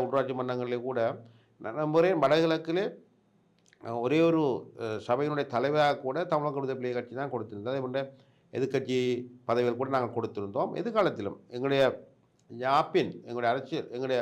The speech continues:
கட்சியினுடைய யாப்பின்படியும் அதிகமான முக்கியத்துவத்தை கொடுத்திருக்கோம். அதே போன்று அரசியலமைப்பிலே பெண்களுக்கு முக்-, முக்கியத்துவம் கொடுக்க வேண்டும் என்று குரல் கொடுத்து வருகிறோம். இப்படி பெண்களுக்கு உரிய இடம் வழங்கப்பட வேண்டும், வழங்கியிருக்கிறோம். எதிர்காலத்திலும், அ, பாராளுமன்றத்திலும் ஒரு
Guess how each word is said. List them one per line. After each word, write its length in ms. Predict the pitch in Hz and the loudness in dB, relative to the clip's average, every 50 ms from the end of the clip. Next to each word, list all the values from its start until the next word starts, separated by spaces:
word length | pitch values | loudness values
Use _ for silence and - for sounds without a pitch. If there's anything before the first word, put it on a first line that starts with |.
| 113 - | -2 -4
கட்சியினுடைய 400 | 117 110 113 - 165 165 156 139 117 | -6 -8 -6 -4 -4 -2 -2 0 0
யாப்பின்படியும் 680 | 120 127 139 - - 180 170 160 143 123 127 139 202 254 - - - _ _ _ _ _ | 0 0 0 0 -2 -2 -2 -2 -2 -2 -2 -4 -6 -8 -10 -16 -20 _ _ _ _ _
அதிகமான 480 | - 113 135 165 170 175 165 151 139 | -6 -4 -2 0 0 2 2 2 2
முக்கியத்துவத்தை 460 | 135 127 131 143 139 131 135 117 123 110 | 0 -2 -2 -2 -2 -2 -2 -2 -2 -2
கொடுத்திருக்கோம். 320 | 113 107 101 117 131 139 | -2 -4 -2 -2 -2 0
அதே 80 | 151 151 | 0 0
போன்று 260 | 156 156 160 156 170 170 170 170 - - - _ _ - - | 0 -2 -2 -2 -2 -2 -4 -6 -12 -20 -20 _ _ 0 2
அரசியலமைப்பிலே 800 | 120 151 156 170 170 170 170 170 165 160 165 - 160 165 160 | 2 2 2 2 2 2 4 4 2 2 0 0 2 2 2
பெண்களுக்கு 440 | 160 160 147 156 156 165 160 - 143 143 | 2 0 -2 0 0 0 -2 -2 -2 -6
முக்-, 240 | 143 143 139 - - - | -6 -8 -10 -16 -20 -14
முக்கியத்துவம் 480 | - 123 123 143 160 143 160 151 135 | -12 -10 -6 -6 -4 -2 -2 -2 0
கொடுக்க 320 | 117 131 139 143 - 165 160 | 0 -2 -2 -2 0 0 0
வேண்டும் 240 | 156 143 139 127 127 | 2 0 0 -2 -2
என்று 160 | 127 123 120 | -4 -6 -4
குரல் 200 | 135 131 127 127 | -4 -4 -2 -2
கொடுத்து 260 | 120 120 110 - 113 | -2 -4 -4 -4 -4
வருகிறோம். 320 | 101 101 101 117 156 165 | -4 -4 -4 -4 -4 -6
இப்படி 260 | 160 160 180 185 208 - - 214 - - _ _ _ _ _ _ - _ _ | -6 -6 -4 -4 -4 -4 -4 -6 -10 -16 _ _ _ _ _ _ -20 _ _
பெண்களுக்கு 760 | - 143 147 170 175 175 180 175 165 165 165 165 - - 175 | 0 0 2 2 2 4 4 4 4 4 2 0 -2 0 0
உரிய 240 | 165 156 156 151 143 | 2 2 2 2 2
இடம் 240 | 143 139 151 151 143 | 4 4 2 2 4
வழங்கப்பட 560 | 135 131 139 143 143 139 143 143 139 139 139 | 2 2 2 2 0 0 0 2 2 2 2
வேண்டும், 520 | 139 139 139 143 147 160 165 170 151 120 | 2 0 -2 -2 -2 -2 -2 -2 0 0
வழங்கியிருக்கிறோம். 760 | 120 120 131 143 143 143 139 135 135 135 139 147 156 165 160 131 131 | 0 2 2 0 0 -2 -2 -2 -2 0 0 2 2 2 2 0 -2
எதிர்காலத்திலும், 640 | 135 151 151 151 143 139 135 - 139 143 160 190 214 - - - _ _ _ _ - | -2 0 2 2 2 2 0 -2 -2 -2 -2 -2 -4 -8 -14 -20 _ _ _ _ -4
அ, 200 | 107 113 117 120 | -2 2 2 2
பாராளுமன்றத்திலும் 1040 | 107 120 113 123 135 139 156 170 185 190 190 190 175 180 175 180 147 110 90 - - - _ _ _ _ _ _ _ | 0 0 2 6 8 8 8 8 8 6 4 4 4 4 4 2 0 -4 -4 -6 -8 -12 _ _ _ _ _ _ _
ஒரு 260 | - 107 117 123 127 | -4 -2 2 2 4